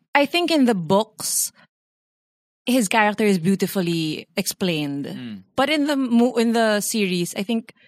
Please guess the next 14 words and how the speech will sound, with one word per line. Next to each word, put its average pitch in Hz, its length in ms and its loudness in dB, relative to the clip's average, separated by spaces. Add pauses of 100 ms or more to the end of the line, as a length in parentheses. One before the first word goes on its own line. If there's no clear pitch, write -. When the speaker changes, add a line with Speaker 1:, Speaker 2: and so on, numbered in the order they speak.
(360)
Speaker 1:
medyo 220 420 2
nagkulang. 180 960 -2 (500)
Parang 302 220 2
maraming 294 400 2
mga 285 240 2
inexplain 214 480 0
na 208 80 2
mga, 190 320 -2 (1500)
ewan 214 240 2
ko, 247 160 -8
parang 254 260 -2
maraming 214 380 0
kulang. 165 560 -6 (380)
Speaker 2:
Yeah, 233 280 -2